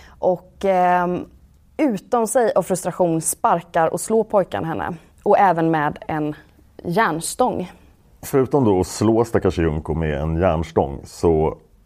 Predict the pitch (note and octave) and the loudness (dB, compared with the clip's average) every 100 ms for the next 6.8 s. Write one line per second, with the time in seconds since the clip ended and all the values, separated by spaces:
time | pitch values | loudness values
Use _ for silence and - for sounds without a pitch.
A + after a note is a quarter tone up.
0 | _ - E2 F#2 F#2+ - - A#2 G2+ F#2+ | _ -6 -2 -2 0 0 -2 0 0 0
1 | A#2 A#2+ G2 C2 - - - - F2 F#2 | 0 2 0 0 -6 -12 -12 -4 0 2
2 | G2 F2+ F#2+ F2 - - - - _ _ | 2 2 2 0 -4 -20 -20 -20 _ _
3 | - - A#2+ A2+ A2+ - _ _ _ - | -6 0 2 2 -2 -14 _ _ _ -20
4 | - - F2 A2+ G2+ E2+ C3 F#2+ E2+ - | -10 -2 2 2 2 2 0 -2 -6 -20
5 | - _ _ - F2 F#2 D#2 - - F2 | -20 _ _ -4 -2 0 -4 -8 -2 0
6 | D2+ D#2+ D#2+ F#2+ - - - | 0 -2 0 -2 -4 -16 -20